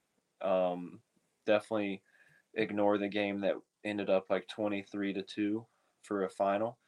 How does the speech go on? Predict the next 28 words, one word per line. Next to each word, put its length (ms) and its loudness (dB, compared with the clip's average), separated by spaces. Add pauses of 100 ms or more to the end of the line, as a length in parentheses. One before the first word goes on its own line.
(500)
uh, 280 4
'cause 220 -8
we 100 -2
won 200 4
the 120 0
other 180 4
two. 300 -6 (260)
So, 400 -4 (840)
um, 680 4 (760)
and 100 0
then 80 4
the 80 4
Mets, 380 8
by 100 8
the 120 8
time 180 2
I 60 6
faced 280 -4
the 80 -8
Mets, 380 0
they 180 -2
kinda 260 -6
already 380 -2
sold, 600 -2 (540)
um, 640 -2
or 140 4
at 60 0
least, 380 -2